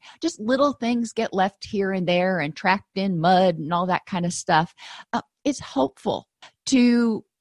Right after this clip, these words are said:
have somebody come in who can help just tidy up a little bit so the family can focus on the patient instead of having to focus on trying to tidy up. I know that was a big thing when my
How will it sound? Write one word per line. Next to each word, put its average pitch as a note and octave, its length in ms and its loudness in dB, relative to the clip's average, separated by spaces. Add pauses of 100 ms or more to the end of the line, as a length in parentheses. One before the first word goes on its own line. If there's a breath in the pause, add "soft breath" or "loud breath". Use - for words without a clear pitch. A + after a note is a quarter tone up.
have A#3 400 4
somebody A#3 400 2
come A3 320 0
in G#3+ 200 0
who D4 180 0
can F#4 160 -6
help E4 280 -2
just G4 220 -6
tidy C4+ 480 -2
up A#3 180 0
a A3+ 60 -4
little F#3 280 -2
bit D#3+ 220 0 (320 loud breath)
so B3 240 4
the A#3+ 120 2
family A#3+ 840 2 (340 soft breath)
can A3 200 2
focus A3+ 560 2
on G3+ 400 2 (400)
the F#3 100 -2
patient G#3+ 580 0 (280 loud breath)
instead G3 320 0
of G3+ 100 2
having F#3+ 380 2
to G3 100 -4
focus F3+ 460 -2
on F3+ 160 -2
trying F3 420 0
to F3 300 -6
tidy E3+ 480 0
up. - 200 0 (320 loud breath)
I F#3+ 140 2
know G3 180 6
that F#3+ 160 4
was F#3 360 0 (280)
a F#3+ 80 2
big G#3 300 2
thing F#3+ 320 2
when F3+ 420 0 (360 loud breath)
my F3 580 0